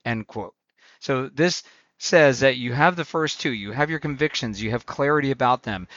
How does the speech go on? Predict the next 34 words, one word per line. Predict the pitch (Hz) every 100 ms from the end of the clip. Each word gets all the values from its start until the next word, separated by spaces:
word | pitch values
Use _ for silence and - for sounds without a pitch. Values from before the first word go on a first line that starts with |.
| -
you | 131
have | 131 127
compassion | - 120 127 127 - 123
for | - 117
other | 117 117
people, | - 120 104
you | 101 113
understand | 135 127 131 - 147 135 127
that | 104
if | 101
they're | - 107 -
anxious, | 127 135 131 107 - - - -
if | 104
they're | 120
uncomfortable, | 113 107 143 147 - 120 110 110
if | 113 -
they're | 123 - - -
unleashing | 120 120 135 165 - 135
that | 117 117
on | 120 117 113
you, | 143 175 131 131
it's | 123 -
about | 139 113 110 -
them | 123 127 120
and | 110
not | 107 110 -
you. | 113 101 101 _ _ _ _ _ _ _ _ _ -
Courage | - 190 156 120 -
comes | 175 151 120 123 - _ _
when | 120 123 127 123 -
you | 127 120
recognize | 123 131 - 117 120 113 107 -
two | - 147 135
things. | - 110 87 - -